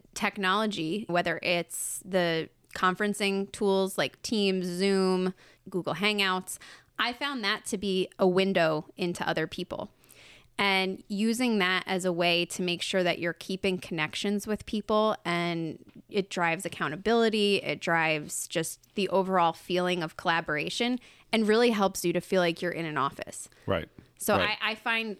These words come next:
Speaker 1: from a technology standpoint, when it's working, that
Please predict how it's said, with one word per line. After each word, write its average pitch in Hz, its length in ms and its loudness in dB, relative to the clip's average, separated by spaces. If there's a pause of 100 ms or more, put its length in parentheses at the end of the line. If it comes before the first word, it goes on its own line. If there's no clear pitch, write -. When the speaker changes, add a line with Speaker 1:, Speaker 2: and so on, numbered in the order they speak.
Speaker 1:
from 214 220 0
a 190 80 2
technology 196 640 2
standpoint, 175 580 -2
when 269 160 2
it's - 160 -2
working, 226 640 0
that 202 400 -2